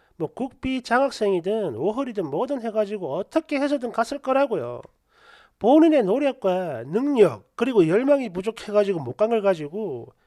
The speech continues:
애꿎은 부모님 원망하지 마세요. 진짜 없어 보이니까. 대댓글.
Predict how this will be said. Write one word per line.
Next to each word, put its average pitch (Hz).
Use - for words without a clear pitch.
애꿎은 247
부모님 254
원망하지 233
마세요. 135
진짜 -
없어 175
보이니까. 151
대댓글. 160